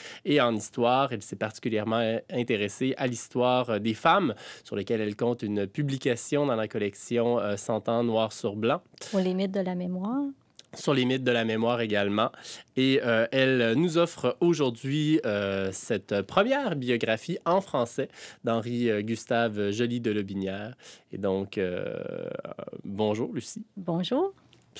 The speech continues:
Speaker 1: Euh, première question avec laquelle on aime bien, euh, commencer, euh, pour mieux connaître un petit peu nos invités et pour, euh, rentrer dans le sujet. Euh, comment en êtes-vous, euh, venu à vous intéresser à Henri-Gustave Joly de Lotbinière ?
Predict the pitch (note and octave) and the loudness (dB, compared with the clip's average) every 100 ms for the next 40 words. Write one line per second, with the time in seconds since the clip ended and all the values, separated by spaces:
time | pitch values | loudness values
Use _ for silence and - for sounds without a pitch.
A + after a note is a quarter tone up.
0 | - - - - - G#2+ G#2 G2+ G3 B3 | -8 -8 -10 -2 2 4 4 4 4 6
1 | B3+ G3 - C4+ F3+ C#3+ A#2 E3+ F3+ C3 | 4 2 2 2 2 2 2 4 2 4
2 | A#2 A2+ A#2 C#3+ E3 A#2+ A2 C#3+ D3 C3 | 2 2 2 4 4 4 4 2 4 4
3 | A2+ - D#3+ E3 B2+ A2 - A#2 D3 G#3+ | 2 0 2 4 4 2 0 2 2 4
4 | D3 C3+ F3+ - A#2+ - - E3 C3+ B2+ | 4 4 2 0 -2 -2 0 2 2 2
5 | A2+ A2 E3 F#3+ F#3 F3 B2 A#2 A#2+ G#2+ | 0 0 2 2 2 2 2 2 2 2
6 | - A#2+ A2+ E3 C#3 A#2 - G2+ A2+ F#3 | 2 0 0 0 0 -2 -4 -4 -2 -4
7 | - - - - G#2 G#2 G#3+ D4+ F3 B2 | -6 -20 -8 0 0 2 2 4 2 0
8 | D3+ F3 C#3+ - G#2+ F#2 C#3 D3 G3 A#2 | 0 2 2 0 -2 0 2 2 2 0
9 | G#2 G2+ F#2 G2 G2 - D3+ A#2+ G2+ G2+ | 0 -2 0 -2 -4 -2 0 0 -2 -4
10 | F#2+ - A2 A2 G#2+ F#2+ G2 G2 F#2 G2 | -8 -4 -2 0 -2 -2 -2 -4 -4 -4
11 | F#2 D3+ | -4 -8